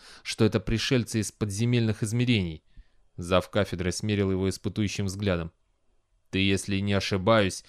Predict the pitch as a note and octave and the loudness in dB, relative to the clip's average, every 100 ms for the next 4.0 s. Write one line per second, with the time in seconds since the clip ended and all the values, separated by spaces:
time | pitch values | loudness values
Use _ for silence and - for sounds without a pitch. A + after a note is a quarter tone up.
0 | - - G#2 G2+ G#2+ G2+ - A#2 A2 G#2+ | -20 -6 2 2 4 0 0 -2 0 0
1 | G#2 A#2 A2+ - E2+ - _ _ _ D3+ | 0 0 0 0 -6 -8 _ _ _ 2
2 | E3 D#3 D#3+ - G2+ - _ - - - | 4 4 4 4 2 0 _ -20 -6 0
3 | D#3+ G#3+ F3 C#3 B2 A#2 - - - | 2 4 2 2 2 0 0 -4 -6